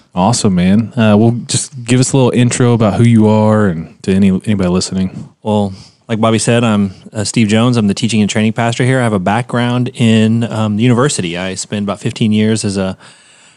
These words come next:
Speaker 2: as a university professor. My educational training, it's weird. I, um, I, my heart and home has always been in the church and in serving the church and in understanding the, uh, God's Word better. But when it, uh, when I was going through college and felt a call to ministry, I ended up, um, having the opportunity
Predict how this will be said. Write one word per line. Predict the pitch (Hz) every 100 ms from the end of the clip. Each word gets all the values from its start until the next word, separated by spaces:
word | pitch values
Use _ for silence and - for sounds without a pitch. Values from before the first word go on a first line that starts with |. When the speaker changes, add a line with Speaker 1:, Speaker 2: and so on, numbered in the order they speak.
| -
Speaker 2:
as | 113
a |
university | 113 110 113 123
professor. | 107 - 110 - 131
My | 120 110 104 -
educational | - 127 - 156 180 117
training, | - 98 98 101
it's | 98
weird. | 131 127 98
I, | 104 110 107 107
um, | 101 95 92 90 _ _ _ _ -
I, | 110 107 -
my | - 107
heart | 101 139 139
and | 123 101
home | 120 113
has | 110 107
always | 107 110 101
been | 104
in | 98
the | 90
church | - 110 101
and | -
in | 92
serving | - 104 101
the | 98
church | - 98 92
and | 92
in |
understanding | 90 104 98 104 95 90
the, | -
uh, | 98 98
God's | 98 95 98
Word | 98 90
better. | 101 107
But | 95 95
when | - 104
it, | 101 _ - - - - -
uh, | 104 95 98 - _
when | 156 120
I |
was | 110
going | 120 117
through | 107
college | 113 117
and | 107
felt | 98 104
a |
call | 98 107
to | 98
ministry, | 110 117 - 95
I | 95
ended | 98 101
up, | 95 - - _ _ _ _
um, | 90 87
having | 107 107
the | 107
opportunity | 98 95 - 139 147 104 90